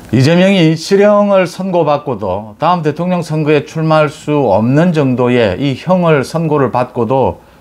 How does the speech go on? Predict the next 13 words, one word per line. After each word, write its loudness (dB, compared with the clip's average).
정치적으로 2
자신의 -2
이 -6
목숨을 -2
이어갈 2
수 -8
있는 -4
그런 -4
방법은 -2
윤 2
대통령에 0
대한 0
탄핵입니다. -2